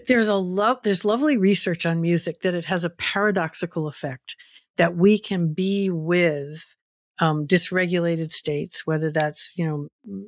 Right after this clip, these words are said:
anger, anxiety, or collapse, despair, and, and actually be with it, feel not alone, and actually enjoy it. That's what the research says about music. Don't you love that?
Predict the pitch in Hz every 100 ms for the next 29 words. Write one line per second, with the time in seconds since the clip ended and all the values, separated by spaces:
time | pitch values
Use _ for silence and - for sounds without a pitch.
0 | 202 190 202 190 180 170 160 160 170 165
1 | 160 160 170 - 180 170 160 160 _ _
2 | - - 175 151 - - - - 165 151
3 | 139 139 _ _ _ _ _ - 175 170
4 | - 175 185 180 185 - 196 160 180 170
5 | 156 185 190 240 - 190 180 170 170 175
6 | 170 170 170 160 165 160 - 170 160 151
7 | 143 151 160 143 143 165 156 175 165 160
8 | 165 - 147 - - 147 147 147 151 156
9 | 151 139 - - _ 190 180 190 170 160
10 | 147 135 -